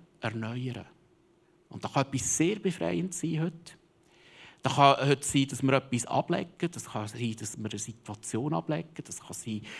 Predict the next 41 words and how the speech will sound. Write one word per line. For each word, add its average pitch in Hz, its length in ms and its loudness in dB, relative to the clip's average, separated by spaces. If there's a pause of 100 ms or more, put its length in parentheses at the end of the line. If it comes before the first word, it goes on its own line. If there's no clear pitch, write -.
(140)
dass 107 140 -8
uns 107 140 -6
Gott 107 280 -2
in 104 60 -2
eine 107 120 -2
Versöhnung 147 560 0
hineinführt. 160 580 -2 (320)
Das 101 140 -6
kann - 160 -6
sein, 110 440 2 (300)
äh, 98 400 2 (720)
dass, - 280 -6
dass - 180 -8
wir 101 220 -4
einen, 98 180 -4
einen 98 180 -6
Schmerz, 113 640 -2
einen 101 80 -2
Frust - 520 -2 (420)
können 151 280 6
ablecken 156 600 2
können. - 100 -14 (340)
Das, - 360 -4
das, 120 200 -6 (220)
das - 200 -6
kann 123 200 2 (140)
diverse 160 500 0
Sachen 160 460 -2
sein, 123 180 -10
die 113 60 -2
uns 110 420 -4
gesund 143 640 -4
machen, 110 360 -2
gesund 127 540 -6
denken. 110 320 -4
Das - 140 -8
Evangelium 151 640 2
ist 139 140 -6
die 131 60 -2
gute 143 400 2
Nachricht, 156 680 2